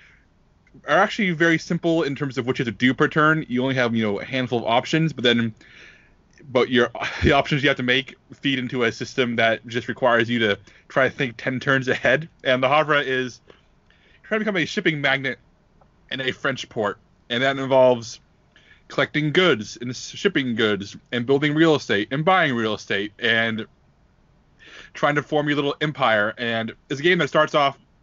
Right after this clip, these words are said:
with maybe one or two things to do on the board, and you, as you add more and more, the options become plentiful to the point where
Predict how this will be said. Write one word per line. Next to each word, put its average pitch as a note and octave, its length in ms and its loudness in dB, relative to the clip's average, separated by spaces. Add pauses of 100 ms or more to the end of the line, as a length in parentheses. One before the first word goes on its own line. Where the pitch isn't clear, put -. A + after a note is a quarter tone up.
(100)
with - 100 -14
maybe B2+ 120 -2
one B2 180 -2
or C3+ 60 -2
two C3+ 140 -6
things C#3 160 0
to B2+ 80 -6
do B2 100 -2
on A#2+ 60 -2
the B2 60 -2
board, D#3+ 340 4 (540)
and A#2+ 140 0
you, A#2 180 2
as B2+ 180 2
you B2 100 -2
add B2+ 220 2
more B2+ 220 0
and A#2+ 100 -2
more, D3+ 400 4 (160)
the A#2 100 -4
options A#2 340 0
become A2 420 2
plentiful D#3+ 440 0
to - 100 -8
the C3 100 -6
point B2 280 -4
where A2+ 380 2